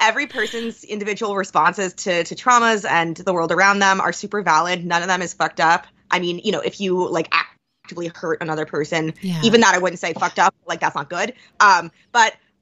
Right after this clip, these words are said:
Speaker 1: a lot of the kind of reactions that we have to the world and the ways that we move through the world as a result of our trauma, um, are, are often kind of, like, protective factors for us.
Speaker 2: Right.
Speaker 1: Um, and
Speaker 2: Right.
Speaker 1: they help us, you know, cope with challenging things and cope with our emotions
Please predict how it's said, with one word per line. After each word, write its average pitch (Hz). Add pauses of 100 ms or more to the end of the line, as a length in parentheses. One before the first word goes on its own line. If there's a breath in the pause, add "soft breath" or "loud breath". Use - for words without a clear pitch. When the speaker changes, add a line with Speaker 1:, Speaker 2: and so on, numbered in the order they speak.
(140)
Speaker 1:
a 220
lot 214
of 311
the 208
kind 202
of 185
reactions 190
that 175
we 180
have 170
to -
the 226
world 254
and 180
the 170
ways 170
that 165
we 170
move 160
through 175
the 165
world 160
as 156
a 156
result 269
of 277
our 190
trauma, 165 (320 loud breath)
um, 156 (320)
are, 185
are 196
often 208
kind 196
of, 175
like, 175
protective 190
factors -
for -
us. 165
Speaker 2:
Right. -
Speaker 1:
Um, 135
and 170
Speaker 2:
Right. 175
Speaker 1:
they 175
help -
us, - (180 soft breath)
you 208
know, 170
cope -
with 180 (340 soft breath)
challenging 185
things 196
and 165
cope 175
with 170
our 151
emotions 185